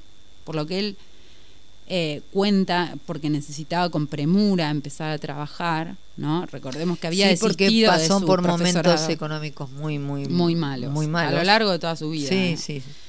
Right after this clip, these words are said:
Speaker 1: Eh, y bueno, y entonces hace esta carrera y él dice que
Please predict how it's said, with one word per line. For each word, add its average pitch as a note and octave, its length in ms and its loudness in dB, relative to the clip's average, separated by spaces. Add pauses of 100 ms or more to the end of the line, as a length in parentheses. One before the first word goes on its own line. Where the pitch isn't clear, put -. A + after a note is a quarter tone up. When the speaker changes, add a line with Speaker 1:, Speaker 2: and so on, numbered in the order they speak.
(240)
Speaker 1:
Eh, D3+ 720 -2
y G3 120 -4
bueno, F3+ 340 0
y E3 120 -6
entonces F#3+ 420 -6
hace F#3+ 460 -6
esta F#3 220 -8
carrera G3+ 420 -4
y F3+ 120 -4
él F3+ 180 -6
dice F#3 320 -8
que D#3 300 -10